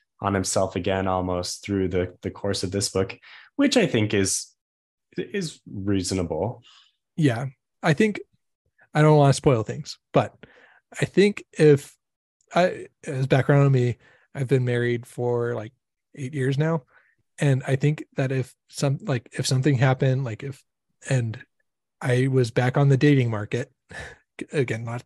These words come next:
Speaker 2: spoil, I don't wanna spoil things for the first trilogy, but if I was back on the dating market,
Speaker 1: Uh-huh.
Speaker 2: I probably wouldn't be, like, learning the same lessons that, like, you know, that I was learning when I was, you know, in my early twenties trying to date. You know what I mean?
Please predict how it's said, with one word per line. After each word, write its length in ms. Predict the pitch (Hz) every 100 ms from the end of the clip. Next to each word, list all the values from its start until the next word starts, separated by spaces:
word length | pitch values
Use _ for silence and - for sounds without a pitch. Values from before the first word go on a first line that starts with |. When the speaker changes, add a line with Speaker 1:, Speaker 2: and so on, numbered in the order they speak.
| _ _
Speaker 2:
spoil, 420 | - - 135 131 147
I 100 | 120
don't 140 | 117
wanna 120 | 120
spoil 240 | 120 127 120
things 180 | 127 127
for 100 | 123
the 60 |
first 220 | 117 120
trilogy, 300 | - 127 127
but 120 | 127 123
if 100 | 120
I 80 |
was 120 | 123 117
back 160 | 135
on 100 | 135
the 80 | 139
dating 220 | 139 131
market, 240 | 117 113 113
Speaker 1:
Uh-huh. 400 | 113 107 107 -
Speaker 2:
I 80 | 131
probably 540 | 123 - 147 160 156 151
wouldn't 400 | 151 147 135 - _ 185
be, 220 | 139 135
like, 300 | 123 113 - _ _ _ _
learning 360 | 135 139 139 139
the 80 | 131
same 280 | 139 131
lessons 420 | 123 123 131 120 107
that, 220 | 131 170
like, 300 | 131 - _ _ _ _ _ _
you 140 | 214 139
know, 360 | 117 113 120 -
that 120 | 127
I 100 | 123
was 200 | 120 120
learning 280 | 123 123 120
when 120 | 117
I 100 | 113
was, 300 | 113 117 - - - _ _
you 100 | 131
know, 160 | 120 113
in 100 | 120
my 220 | 113 117 - _ -
early 240 | 143 117 113
twenties 500 | 117 104 113 135 - _
trying 200 | - 110
to 120 | -
date. 280 | 151 117 - -
You 140 | 160
know 100 | 147
what 100 | 139
I 60 | 139
mean? 320 | 147 151